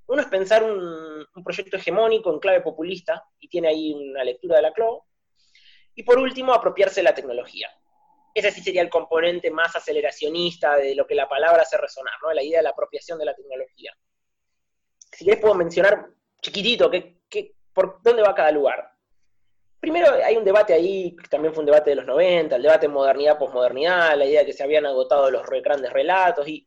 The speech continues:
una cierta desconfianza al universalismo, al universalismo moderno, ¿no? Que, que vemos en las militancias, en los activismos, no solo un fenómeno académico,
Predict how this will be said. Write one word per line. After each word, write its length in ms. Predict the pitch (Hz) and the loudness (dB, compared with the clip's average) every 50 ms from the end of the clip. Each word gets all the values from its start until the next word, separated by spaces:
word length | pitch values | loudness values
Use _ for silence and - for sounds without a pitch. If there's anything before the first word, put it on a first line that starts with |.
| _ - | _ -6
una 160 | 214 208 202 | -2 -2 -2
cierta 300 | 202 220 220 220 214 190 | 0 -2 -2 0 2 2
desconfianza 800 | 170 170 - - 170 175 175 - - - 220 214 220 214 - 208 | 2 2 0 -4 -4 -4 -6 -12 -4 0 0 0 0 0 -2 -4
al 100 | 170 165 | -4 -4
universalismo, 760 | 156 147 143 139 - - 135 139 151 156 143 _ _ 117 _ _ _ _ _ _ _ _ _ _ _ - - | -2 -2 -2 -2 -2 -2 -8 -8 -8 -8 -12 _ _ -20 _ _ _ _ _ _ _ _ _ _ _ -20 -12
al 80 | 127 131 | -10 -6
universalismo 540 | 143 139 139 143 - 135 147 156 151 151 | -2 0 0 0 0 -4 -6 -4 -4 -2
moderno, 520 | 147 139 143 160 160 156 143 127 135 131 131 | 0 2 4 6 6 6 4 4 0 -6 -4
¿no? 300 | 147 175 196 196 170 - | -2 0 0 0 0 -2
Que, 180 | 143 131 131 | -8 -10 -8
que 80 | - 165 | -2 4
vemos 360 | 208 254 254 202 175 156 151 | 4 4 6 4 0 -4 -4
en 100 | 139 139 | -8 -8
las 140 | 135 120 143 | -8 -8 -8
militancias, 560 | 147 139 139 139 156 175 180 170 151 143 135 | -10 -14 -10 -4 -2 -2 0 0 -2 -4 -8
en 80 | 131 131 | -8 -8
los 120 | 127 - | -8 -8
activismos, 480 | 139 _ - 143 147 151 135 - 127 123 139 | -10 _ -10 -12 -12 -12 -12 -12 -16 -16 -16
no 80 | 143 | -10
solo 260 | - 165 156 151 147 | -8 -6 -6 -6 -6
un 80 | 143 131 | -8 -14
fenómeno 380 | - 143 135 135 135 131 135 135 | -14 -12 -12 -12 -12 -14 -18 -16
académico, 640 | _ 127 131 135 127 123 120 117 _ _ - _ | _ -8 -6 -6 -6 -10 -12 -16 _ _ -20 _